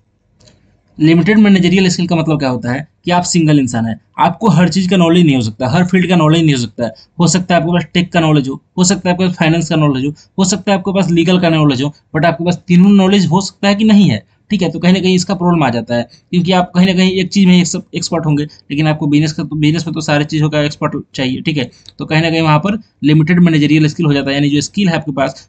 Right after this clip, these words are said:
वो कहीं ना कहीं limited हो जाता है, तो उसका प्रॉब्लम आ जाता है, ठीक है।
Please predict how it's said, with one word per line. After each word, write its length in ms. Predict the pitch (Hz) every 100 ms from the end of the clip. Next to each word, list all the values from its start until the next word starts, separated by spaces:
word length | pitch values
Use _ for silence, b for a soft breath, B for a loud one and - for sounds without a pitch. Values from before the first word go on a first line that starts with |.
| -
वो 80 | 143
कहीं 140 | 151
ना 60 | 151
कहीं 140 | 151
limited 360 | 135 131 165 156
हो 60 |
जाता 260 | 143 123 127
है, 100 | 127 b _
तो 60 | 139
उसका 200 | - 151
प्रॉब्लम 300 | 143 135 151
आ 100 | 117
जाता 240 | 110 107 117
है, 80 |
ठीक 120 | 131 160
है। 160 | 175